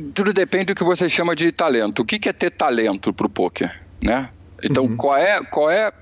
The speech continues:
Speaker 1: a, a habilidade, qual é o conhecimento que faz com que você possa dizer, "Ah, esse cara tem talento para o jogo"?
Speaker 2: Uhum.
Speaker 1: É ele ser um cara matemático ou é, ou é ele ser capaz de ler pessoas? Né? É, ele é ser um cara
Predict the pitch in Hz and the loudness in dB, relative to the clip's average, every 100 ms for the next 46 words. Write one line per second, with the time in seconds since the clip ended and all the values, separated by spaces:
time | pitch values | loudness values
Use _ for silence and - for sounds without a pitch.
0 | 107 - 131 - 123 87 - 120 113 131 | -8 -2 -2 0 -2 -4 -4 -4 0 2
1 | 127 98 117 151 190 - 202 170 - - | 2 0 0 0 -2 0 0 -2 -8 -2
2 | 139 160 - 156 151 - 120 170 - - | 0 0 -2 -2 -2 0 2 0 -4 -10
3 | - 160 - - 147 147 151 - 147 151 | -4 -4 -4 -4 -2 0 -2 -2 -2 -2
4 | 131 110 107 113 - - 131 135 - 139 | 0 2 2 2 -2 -2 -2 -2 0 -2
5 | - 127 107 117 - - 165 120 104 95 | 0 0 0 0 -4 -2 0 2 2 2
6 | 87 - - - 123 117 107 123 123 - | 0 -6 -10 -6 0 2 4 2 0 0
7 | 143 123 123 117 113 - 104 139 147 - | -2 0 0 0 0 -2 0 0 -2 -6
8 | - - - 131 135 131 - 113 117 117 | -8 -10 -2 0 2 2 2 2 2 2
9 | 113 - - 104 - 104 95 98 98 - | 0 -2 -2 -2 0 -2 0 0 0 -4
10 | 95 - 82 82 - - - - - - | -6 -4 -2 -2 -4 -6 -10 -16 -20 -20
11 | - 101 110 - 107 - 123 123 120 - | -6 -2 0 2 2 2 2 2 0 0
12 | 123 110 123 117 110 95 | 0 0 0 2 2 0